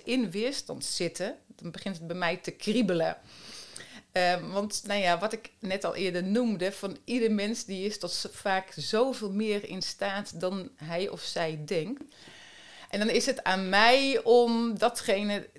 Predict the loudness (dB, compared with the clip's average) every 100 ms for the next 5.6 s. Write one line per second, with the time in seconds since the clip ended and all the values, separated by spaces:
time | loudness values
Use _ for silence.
0 | -20 _ -2 2 2 2 2 4 4 0
1 | 0 0 -2 -12 -10 -6 0 4 6 6
2 | 6 2 0 -2 -4 -6 -2 0 -2 -4
3 | -8 -6 -4 -6 -10 -8 -6 -6 -6 -12
4 | -14 -4 -2 0 2 2 0 -4 _ -6
5 | -2 0 -2 -4 -12 -16